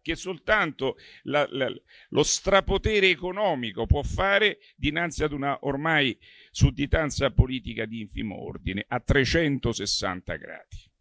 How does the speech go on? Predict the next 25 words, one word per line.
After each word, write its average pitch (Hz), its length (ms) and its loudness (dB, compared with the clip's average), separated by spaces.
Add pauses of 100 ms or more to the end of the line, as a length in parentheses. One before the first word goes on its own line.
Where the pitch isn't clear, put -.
(1000)
Perché 113 300 4
non 147 140 2
si, - 200 -8
non 165 160 2
è 190 160 2
tollerabile 139 1000 0
in 113 120 -2
un 143 160 -2
paese 180 680 0 (260)
elargire 151 720 2
poteri 139 460 2
commissariali 147 1000 -2 (320)
in 170 200 -4
sostituzione 196 1080 2
della 151 240 2
legge, 175 540 2
perché, 131 460 -6
voglio 131 160 -4
dire, 113 140 -6
finché 120 300 -6
la 139 100 2
sovranità 131 480 0
appartiene 151 460 -2
al 180 100 -4
popolo, 117 460 0